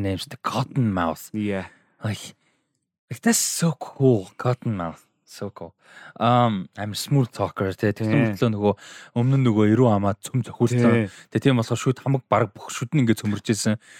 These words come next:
Speaker 1: Тэнгүүд ингээд сайн ч юм шиг, муу ч юм шиг балиар тийм
Speaker 2: Мгм.
Speaker 1: smooth юм байна шүү дээ.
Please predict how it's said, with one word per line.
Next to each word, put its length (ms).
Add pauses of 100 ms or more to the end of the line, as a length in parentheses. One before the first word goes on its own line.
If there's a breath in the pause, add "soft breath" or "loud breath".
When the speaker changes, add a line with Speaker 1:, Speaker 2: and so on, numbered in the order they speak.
(100 loud breath)
Speaker 1:
Тэнгүүд 320
ингээд 120
сайн 200
ч 80
юм 80
шиг, 80
муу 160
ч 160
юм 80
шиг 160
балиар 320
тийм 240
Speaker 2:
Мгм. 80
Speaker 1:
smooth 480
юм 160
байна 80
шүү 160
дээ. 80